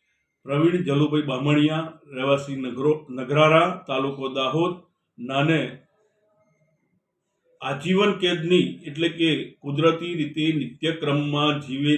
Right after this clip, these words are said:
ત્યાં સુધીની સખત કેદની સજા તથા રૂપિયા એક લાખનો દંડ ફટકારેલ છે. તેમજ ઇપીકો કલમ ત્રણસો ત્રેસઠ હેઠળના ગુનામાં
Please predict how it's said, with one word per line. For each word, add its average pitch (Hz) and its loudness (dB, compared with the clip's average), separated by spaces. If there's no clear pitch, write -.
ત્યાં 143 0
સુધીની 139 0
સખત 190 -2
કેદની 147 -2
સજા 151 0
તથા 147 -2
રૂપિયા 165 0
એક 165 0
લાખનો 151 -2
દંડ 156 -2
ફટકારેલ 139 -2
છે. 165 -2
તેમજ 147 -2
ઇપીકો 160 -6
કલમ 151 -2
ત્રણસો 143 -4
ત્રેસઠ 139 -2
હેઠળના 143 -2
ગુનામાં 131 -4